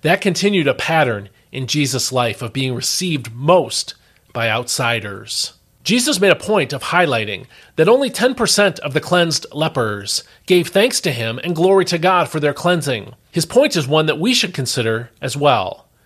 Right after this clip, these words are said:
People frequently ask others to pray for them, but in my experience at least, rarely give glory to God when that prayer is actually answered. A lot of times I have to follow up with people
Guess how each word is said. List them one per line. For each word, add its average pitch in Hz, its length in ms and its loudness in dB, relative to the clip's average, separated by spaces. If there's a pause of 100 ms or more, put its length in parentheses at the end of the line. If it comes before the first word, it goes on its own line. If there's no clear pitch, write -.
(420)
People 269 280 2
frequently 190 680 2
ask 147 300 2
others 131 340 0
to 151 100 -2
pray 214 280 2
for 156 160 -6
them, 113 400 -8 (640)
but 165 120 6
in 185 60 4
my 190 180 6
experience 131 580 0
at 107 100 -6
least, 117 480 -6 (380)
rarely 233 520 6
give 202 240 0
glory 196 360 6
to 190 120 -4
God 127 520 2 (220)
when 143 200 0
that 143 240 0
prayer 120 320 2
is 123 220 -8
actually 113 680 -6 (200)
answered. 117 600 -6 (680)
A 123 60 -10
lot 151 160 2
of 175 60 -2
times 160 280 2
I 156 60 4
have 147 120 2
to 139 60 -6
follow 147 420 4
up 190 140 4
with 143 140 -6
people 104 500 -10